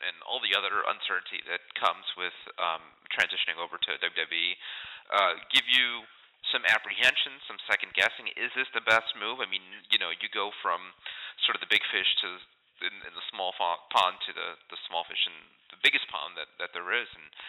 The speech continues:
um, I, and I know for some people it hasn't been for them, right? I mean, some people have tried it and, and decided, "No, this really isn't for me. I really was better off in, in the indies." Uh, so how, how confident are you that this is the right move for you?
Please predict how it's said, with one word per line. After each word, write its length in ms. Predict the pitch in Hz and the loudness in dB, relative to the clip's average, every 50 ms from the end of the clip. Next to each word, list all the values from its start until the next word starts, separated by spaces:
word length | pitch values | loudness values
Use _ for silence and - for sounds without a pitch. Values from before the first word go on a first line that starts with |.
| - - - - - _ - 98 | -14 -14 -14 -16 -14 _ 4 6
um, 200 | 98 85 78 80 80 67 - - | 6 6 4 0 -6 -14 -6 0
I, 160 | - 101 - - - - _ _ | 0 2 2 0 -4 -14 _ _
and 160 | - 127 113 | 4 6 8
I 20 | 110 110 | 8 6
know 80 | 120 | 4
for 80 | - - - - | 0 0 0 -2
some 160 | 110 107 - | -2 0 0
people 240 | 110 - - 123 113 | -2 2 4 6 4
it 80 | 98 | 6
hasn't 320 | 98 101 98 - 107 98 - | 6 4 4 4 2 2 2
been 160 | 110 - - | 2 2 2
for 80 | - | -2
them, 160 | 127 67 58 73 | -4 -6 -2 2
right? 160 | 82 90 90 | 4 4 4
I 80 | 85 | 4
mean, 80 | 87 90 - - | 2 0 -6 -8
some 80 | 95 | -6
people 240 | - 101 - - - 85 95 | -6 -8 -8 -8 -8 0 4
have 160 | 98 107 123 - - - | 4 6 4 4 0 -2
tried 240 | - 76 78 80 76 | 2 2 2 2 2
it 160 | 85 110 101 | 0 -2 -4
and, 140 | 82 82 82 80 - - - - - - - _ - | -6 -8 -12 -16 -16 -14 -14 -14 -14 -16 -4 _ 4
and 100 | 90 85 82 | 4 4 4
decided, 480 | 82 87 - - 90 98 - - - 90 | -2 -6 -2 0 0 0 0 -2 -10 -12
"No, 160 | 90 107 123 | -10 -10 -10
this 160 | 117 117 - | -10 -8 -2
really 240 | 120 120 113 107 107 | 0 2 2 2 0
isn't 240 | - 113 107 104 107 | -2 -6 -12 -10 -10
for 80 | 101 | -6
me. 160 | 95 104 113 | 0 2 4
I 80 | 101 98 | 4 4
really 160 | 95 87 80 | 4 2 2
was 160 | 87 82 90 90 - - - | 2 0 0 -2 -2 -4 -2
better 160 | 85 - 87 | -2 0 0
off 240 | 85 76 - - - | 0 0 -2 -6 -10
in, 120 | - 80 71 - - - - - | -14 -14 -16 -18 -16 -12 -12 -12
in 60 | 82 76 76 80 | -12 -14 -18 -12
the 160 | 80 82 82 78 | -6 -4 -4 -4
indies." 360 | 76 - - 73 73 78 - - - - - - - - - - - _ - | -4 -6 -6 -8 -8 -8 -10 -14 -16 -16 -16 -16 -16 -16 -18 -20 -6 _ 4
Uh, 160 | 90 87 - - - - | 6 6 4 2 2 2
so 80 | 113 98 92 90 90 92 90 80 76 80 | 4 4 4 2 0 -2 -6 -10 -10 0
how, 160 | 98 104 98 - - | 2 2 2 4 4
how 160 | 127 127 - | 2 2 2
confident 480 | - - - 101 120 - - 98 - | 2 4 6 6 6 4 0 -8 -6
are 200 | - 76 78 78 69 | -4 -2 -2 -2 -2
you 80 | 71 78 82 | -4 -4 -8
that 80 | 76 - | -8 -8
this 160 | 92 101 - | -10 -8 -8
is 160 | - 107 - | -8 -8 -6
the 80 | 92 87 | -6 -2
right 160 | 82 85 71 - 82 | -2 -2 -2 -2 -6
move 120 | 95 104 - | -12 -12 -10
for 80 | - 60 | -8 -8
you? 120 | 62 | -8